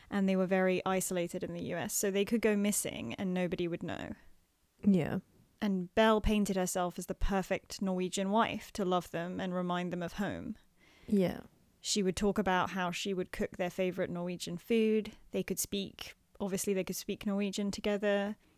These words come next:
Speaker 1: They'd have this amazing connection.
Speaker 2: Mm.
Speaker 1: And they all fell for her ads, which were all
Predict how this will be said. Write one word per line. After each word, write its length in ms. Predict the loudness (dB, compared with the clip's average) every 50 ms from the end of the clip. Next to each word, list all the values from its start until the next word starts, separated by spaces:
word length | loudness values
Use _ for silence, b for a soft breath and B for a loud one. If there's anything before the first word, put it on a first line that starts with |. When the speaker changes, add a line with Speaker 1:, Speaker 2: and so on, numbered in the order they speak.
| _ -2
Speaker 1:
They'd 160 | 0 0 2
have 200 | 4 2 2 2
this 180 | 2 -2 -2 0
amazing 340 | 0 0 0 -2 -2 -4 -4
connection. 720 | 2 4 6 6 6 4 0 -6 -6 -6 -6 -8 -8 -8 -12 -18 -20 -20 _ 2 4
Speaker 2:
Mm. 320 | 4 4 4 2 -2 -4 -6 _ _ _ _ _ _ _ _ _ _ _ 0 4
Speaker 1:
And 120 | 6 6
they 120 | 8 8
all 160 | 8 6 6 4
fell 260 | 6 6 6 6 6
for 140 | 4 0 0
her 100 | 2 2
ads, 400 | 2 2 0 -2 -2 -4 -8 -4 -2
which 260 | -2 -2 -2 -2 -2
were 80 | -2 -2
all 420 | 0 0 0 0 0 -2 -4 -8